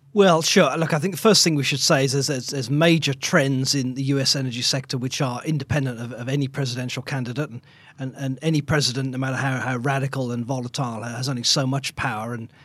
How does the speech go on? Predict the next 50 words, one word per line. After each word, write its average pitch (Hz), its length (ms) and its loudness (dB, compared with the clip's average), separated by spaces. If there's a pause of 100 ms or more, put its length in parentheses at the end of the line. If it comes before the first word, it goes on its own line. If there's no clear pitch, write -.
(160)
and 127 80 -6
only 117 180 -6
so 127 200 0
much 113 160 -10
ability 120 400 -8
to - 80 -8
affect 131 340 -8
the, 117 260 -8
uh, - 20 -14 (360)
a 135 60 -8
slow-moving 131 640 2
federal 123 360 -4
bureaucracy 123 600 -6
plus - 380 -6
the, 117 120 -10
the 113 140 -16
power 123 240 -6
of 110 60 -12
the 110 60 -12
market, 101 400 -10 (360)
right? 160 200 4
So 131 160 -2
coal 139 540 2
is 143 180 -2
on 131 120 -4
its 117 160 -8
way 110 160 -8
out 101 260 -10
in 107 60 -10
the 107 60 -8
U 165 100 -4
S. - 260 -6 (400)
Uh, 143 40 -18 (300)
cheap 143 260 -2
natural 135 320 -6
gas 131 400 -2
and, 117 160 -10
and, 117 180 -10
and 113 220 -12
increasingly 123 500 -4
cheap 139 280 -4
renewable 123 580 -4
energy, 120 500 -6 (380)
uh, 120 60 -12
are 110 300 -10
just 113 200 -12
pushing 120 300 -6
coal 120 320 -4
out. 117 240 -8
Coal, - 260 -4